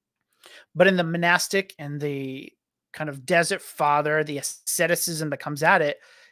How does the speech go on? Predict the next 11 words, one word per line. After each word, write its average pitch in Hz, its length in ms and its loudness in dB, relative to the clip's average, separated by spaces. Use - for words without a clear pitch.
is 175 160 0
kind 185 220 2
of 185 100 2
a 196 220 2
over 196 420 0
application 131 880 -6
of 135 180 -8
some 123 260 -6
of 110 100 -16
these 104 200 -12
things. - 520 -16